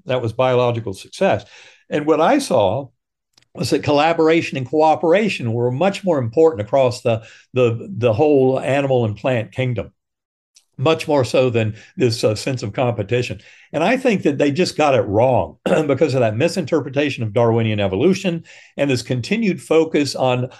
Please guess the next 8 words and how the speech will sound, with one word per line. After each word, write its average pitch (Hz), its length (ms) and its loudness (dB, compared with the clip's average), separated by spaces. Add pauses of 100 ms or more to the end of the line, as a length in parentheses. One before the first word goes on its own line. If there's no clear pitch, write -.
(180)
isolated 151 840 0
beings 143 460 -2
that 120 100 -2
are 107 80 -2
separate 156 560 -4
from 131 220 -2
each 117 220 -6
other 123 420 0